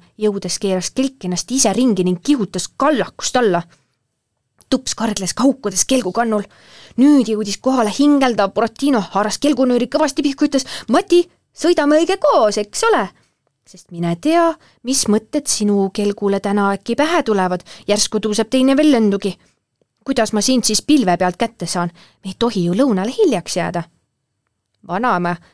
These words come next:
istus Mati selja taha, andis jalgadega hoogu ning nad tuiskasid nõlvast alla. Sellega Unemati kelgutamine lõppeski, sest tema jaoks enam kelgu peale ruumi ei jäänud.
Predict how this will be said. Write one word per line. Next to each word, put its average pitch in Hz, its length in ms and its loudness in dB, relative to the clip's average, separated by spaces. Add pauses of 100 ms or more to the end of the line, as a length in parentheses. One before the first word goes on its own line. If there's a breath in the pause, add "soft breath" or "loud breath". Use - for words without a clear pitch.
(120 soft breath)
istus 285 340 -8
Mati 190 300 -4
selja 185 300 -2
taha, 185 240 -4 (280 soft breath)
andis 233 300 -2
jalgadega 185 460 -2
hoogu 240 340 2
ning 208 200 0
nad 196 200 -2 (260)
tuiskasid 208 580 -4
nõlvast 165 400 -6
alla. 156 240 -8 (1040)
Sellega 269 480 -2 (280 loud breath)
Unemati 196 420 0
kelgutamine 165 680 -4
lõppeski, 165 540 -8 (220 soft breath)
sest - 280 -8
tema 359 280 2
jaoks 185 280 -2
enam 180 260 -2
kelgu 262 300 -2
peale 160 240 -4
ruumi 170 380 -4
ei 285 160 -4
jäänud. 156 380 -10